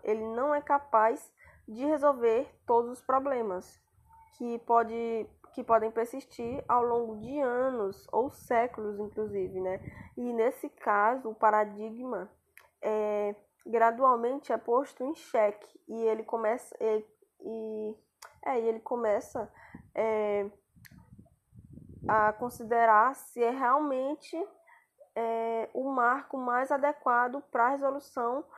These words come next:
de problemas, ou então se ele deve ser abandonado. E aí é quando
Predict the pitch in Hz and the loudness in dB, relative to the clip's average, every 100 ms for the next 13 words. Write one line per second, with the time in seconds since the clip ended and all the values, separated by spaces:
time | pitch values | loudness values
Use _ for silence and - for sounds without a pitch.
0 | - - - 220 214 240 254 254 254 277 | -20 -20 -20 -14 -10 -8 -6 -8 -2 4
1 | 277 294 277 240 190 190 - - 233 254 | 4 4 2 0 -2 -4 -6 2 2 2
2 | - 240 247 294 - 254 247 247 381 _ | -2 -2 -2 -4 -10 -8 -8 -8 -10 _
3 | - _ _ 214 226 226 233 - - 233 | -20 _ _ 2 4 4 4 2 -4 -8
4 | 233 233 226 247 240 220 240 233 294 254 | -2 -2 -2 -2 -2 0 -2 -2 -2 -2
5 | 185 180 208 - - - - - - - | -4 -8 -12 -16 -18 -20 -18 -18 -18 -20
6 | _ 233 247 269 277 269 285 302 - - | _ -8 -2 2 2 2 -2 -2 -4 -6
7 | 247 - - 233 240 262 226 208 | -6 -8 -6 -4 -4 -4 -6 -8